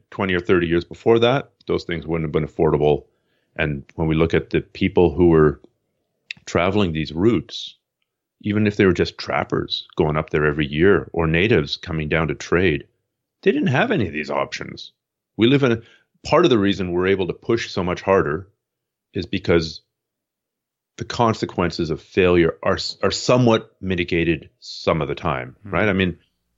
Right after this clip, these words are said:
Speaker 2: That's a
Speaker 1: if,
Speaker 2: good
Speaker 1: if
Speaker 2: point.
Speaker 1: you come down with, uh, an embolism at seven and a half thousand feet on Everest, there's a chance,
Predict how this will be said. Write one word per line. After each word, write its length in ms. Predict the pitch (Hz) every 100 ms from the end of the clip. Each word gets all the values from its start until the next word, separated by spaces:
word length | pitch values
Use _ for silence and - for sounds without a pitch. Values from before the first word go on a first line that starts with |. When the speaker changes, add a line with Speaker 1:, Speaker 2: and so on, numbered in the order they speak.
| _ _ -
Speaker 2:
That's 60 |
a 40 | 101
Speaker 1:
if, 100 | 117
Speaker 2:
good 120 | 110
Speaker 1:
if 100 | 98
Speaker 2:
point. 80 | 98
Speaker 1:
you 360 | 110 120 120 117 _ _ _ _ -
come 160 | 113 95
down 240 | 92 95
with, 280 | 92 87 _ _ -
uh, 300 | 85 76 73 - _ _ _ _ _ _
an 80 | 87
embolism 640 | 87 101 87 85 87 87 82
at 140 | - _ _ _ -
seven 360 | - 90 92
and 80 | 90
a 40 |
half 220 | 90 92 -
thousand 360 | 90 90 82
feet 180 | - 92
on 120 | 82
Everest, 560 | 90 80 71 - - _ _ _ _ _ _ _ _ _ _ _ _ _ _ _
there's 160 | 120 117
a 100 | 117 _ _
chance, 760 | - 123 127 82 - - -